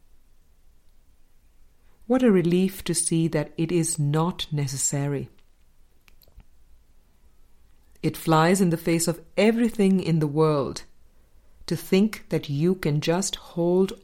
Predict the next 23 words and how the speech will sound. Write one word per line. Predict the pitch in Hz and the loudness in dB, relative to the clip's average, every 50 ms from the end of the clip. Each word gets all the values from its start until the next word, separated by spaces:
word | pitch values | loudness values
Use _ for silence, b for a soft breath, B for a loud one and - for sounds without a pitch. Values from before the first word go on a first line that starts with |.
| - | -6
on | - 151 156 160 175 175 | -2 -2 0 0 -2 -4
to | 165 - 170 | -2 -2 0
your | 165 151 147 147 143 143 | 0 0 0 -2 -2 -4
purpose | 143 - - - 190 202 208 202 - 135 131 - - - - - - _ _ _ - _ _ _ _ _ _ - - - - - - | -6 -8 -6 -2 -2 -2 -2 -2 -4 -6 -4 -4 -4 -6 -8 -10 -16 _ _ _ -20 _ _ _ _ _ _ -20 -20 -20 -20 -10 -2
and | - 175 180 175 - - _ - | 0 0 0 0 -4 -14 _ 0
everything | - 214 240 262 233 226 214 208 - 170 165 160 147 | 2 4 4 4 4 4 2 2 2 -2 0 0 -2
will | 143 147 143 | -2 -4 -6
click | - - - - 196 202 208 208 - - - - | -8 -12 -8 -4 -2 -2 -2 -4 -8 -12 -4 -2
and | 160 160 160 160 156 | 0 0 0 -2 -6
flow | - - - 147 147 147 147 147 151 - - | -10 -10 -8 -4 -2 -2 -2 -2 -2 -4 -4
in | 151 147 - - - _ _ - | -6 -6 -6 -8 -16 _ _ -2
absolute | - 190 208 208 202 - - - - 202 185 170 175 170 170 175 - - - - | -2 0 0 -2 -4 -6 -4 -4 -2 -2 -2 0 0 0 0 0 -4 -8 -10 -10
perfect | - - - 170 160 165 165 - - 151 151 - - | -14 -8 -4 -4 -4 -4 -4 -6 -8 -8 -8 -10 -14
harmony. | - - - 151 143 139 139 131 131 123 120 - - - - - - - - _ _ _ _ _ - _ - - _ - _ _ - - - _ _ - _ _ - _ - _ _ _ _ - - - - - _ - - | -14 -10 -6 -2 -2 0 0 0 -2 -4 -6 -6 -10 -12 -14 -20 -20 -20 -20 _ _ _ _ _ -20 _ -20 -20 _ -20 _ _ -20 -20 -20 _ _ -20 _ _ -20 _ -20 _ _ _ _ -20 -20 -20 -20 -20 _ -12 -4
But | - 160 135 | -4 -2 0
that | 156 156 196 - | 0 0 0 0
is | 208 160 147 | 0 0 0
what | 156 165 170 165 | 0 0 0 0
the | - 147 | -2 -2
lessons | 143 143 151 180 - - - 170 165 151 147 - | 0 0 0 0 -2 -2 0 0 0 0 0 -2
are | - - 143 143 | -4 -4 -4 -4
teaching | - - 196 214 214 - 208 156 143 | -2 -2 -2 -2 0 0 -2 0 -2
us. | 131 98 - - - - - - | -4 -6 -8 -8 -8 -8 -8 -8